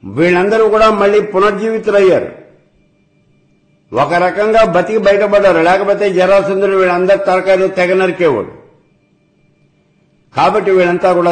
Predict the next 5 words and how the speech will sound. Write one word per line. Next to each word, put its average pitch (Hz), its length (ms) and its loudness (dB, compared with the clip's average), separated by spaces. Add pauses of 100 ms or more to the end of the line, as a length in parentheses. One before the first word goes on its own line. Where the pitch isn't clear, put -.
శిరస్సు 196 420 -4
వంచి 165 380 0 (1600)
ధర్మరాజుకు 160 680 -2
నమస్కారం 139 560 -2
చేశారు. 120 400 -4